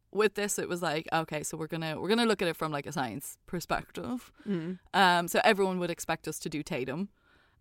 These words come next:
Speaker 1: Um, but, uh, it's funny, we both picked Casey. <laughs>
Speaker 2: I've got both of them down here, but
Speaker 1: Okay, cool.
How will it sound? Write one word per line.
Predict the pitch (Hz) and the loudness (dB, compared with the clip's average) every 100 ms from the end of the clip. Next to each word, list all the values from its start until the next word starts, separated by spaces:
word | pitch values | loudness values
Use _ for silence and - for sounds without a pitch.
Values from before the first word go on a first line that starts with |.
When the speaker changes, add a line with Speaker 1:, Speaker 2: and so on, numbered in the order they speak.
| _ | _
Speaker 1:
Um, | 170 160 156 160 160 120 - - _ _ _ _ _ | 0 2 2 0 -4 -6 -10 -14 _ _ _ _ _
but, | 190 170 - - - - - - | 2 4 2 -2 -14 -14 -8 -2
uh, | 175 175 175 - - | 0 2 2 -2 -4
it's | 202 - - | -2 -2 0
funny, | 247 302 | 0 2
we | 180 | 2
both | 180 202 - | 2 0 0
picked | 285 - | -4 0
Casey. | 320 330 - - 262 - | 2 4 2 0 0 -2
<laughs> | - - 220 | -4 -4 -4
Speaker 2:
I've | - | 2
got | 269 | 4
both | 196 185 202 | 6 4 4
of | 180 | 2
them | 175 | 2
down | 170 165 170 | 4 4 4
here, | 175 151 | 2 0
but | 147 151 143 151 | 0 0 4 8
Speaker 1:
Okay, | 277 311 311 | 8 8 6
cool. | 370 320 226 - | 6 4 6 4